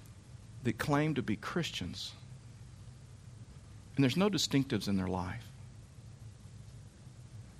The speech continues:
There's no difference. They handle their sa-,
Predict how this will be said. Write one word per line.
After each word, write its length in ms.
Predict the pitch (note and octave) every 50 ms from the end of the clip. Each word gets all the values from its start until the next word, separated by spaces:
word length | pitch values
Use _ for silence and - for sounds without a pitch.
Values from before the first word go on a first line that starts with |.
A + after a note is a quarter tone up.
| - -
There's 160 | - C#3+ -
no 120 | G#3+ A3+ G#3+
difference. 840 | D#3 A2+ - E3+ E3+ - - - G#2 - - - - - - - - - - - - - - - - - - - - - - - - - - - - - - - - - - - - - - - - - - - - -
They 100 | - D#3+
handle 300 | C#3 D3+ F#3 F#3 F#3+ F#3+
their 80 | D#3+ D#3
sa-, 240 | - - - D#3